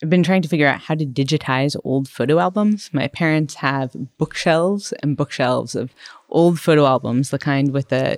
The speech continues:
the sticky pages and the cellophane. And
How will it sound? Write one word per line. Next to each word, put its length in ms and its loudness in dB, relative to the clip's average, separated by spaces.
the 100 -2
sticky 380 -2
pages 480 0
and 140 0
the 60 -2
cellophane. 720 -2
And 600 2